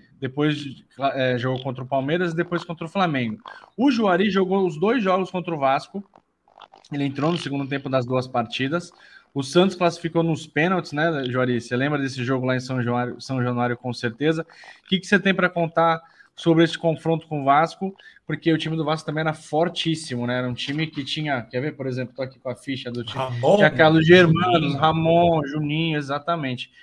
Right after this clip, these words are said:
Speaker 1: Era um time e tanto, e o Santos acabou empatando no Morumbi por dois a dois, e depois lá em São Januário por três a três e ganhou nos pênaltis.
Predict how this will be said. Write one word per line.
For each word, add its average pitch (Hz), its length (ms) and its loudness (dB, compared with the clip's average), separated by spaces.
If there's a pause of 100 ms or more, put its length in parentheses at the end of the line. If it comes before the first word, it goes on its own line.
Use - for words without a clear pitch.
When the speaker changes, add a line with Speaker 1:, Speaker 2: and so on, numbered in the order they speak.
(200)
Speaker 1:
Era 135 200 -2
um 151 80 -6
time 175 360 -2
e 180 40 -4
tanto, 165 500 -4 (300)
e 151 60 -4
o 151 60 -2
Santos 156 300 -4
acabou 151 420 -2
empatando 143 680 -4
no 139 80 -4
Morumbi 135 400 -2
por 131 180 -10
dois 131 220 -2
a 131 80 0
dois, 156 500 -4 (400)
e 156 100 -4
depois 151 440 0
lá 151 260 0
em - 20 -2
São 175 200 -2
Januário 147 360 0
por 208 200 2
três 190 320 2
a 170 100 4
três 170 240 2
e 175 60 -2
ganhou 175 180 2
nos 190 160 -2
pênaltis. 127 420 -4